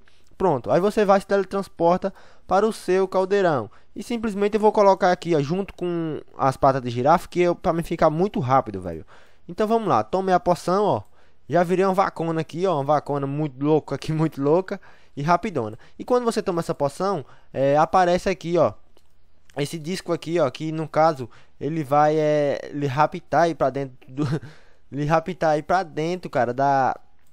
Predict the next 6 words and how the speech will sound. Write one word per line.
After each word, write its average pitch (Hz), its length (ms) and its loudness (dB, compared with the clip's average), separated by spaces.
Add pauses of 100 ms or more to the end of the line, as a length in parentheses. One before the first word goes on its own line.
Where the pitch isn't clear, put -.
(380)
Da 135 200 0
nave, 156 320 2
né? 147 220 -8 (400)
Então 160 200 -4
vamos 180 300 -2
lá. 104 260 -2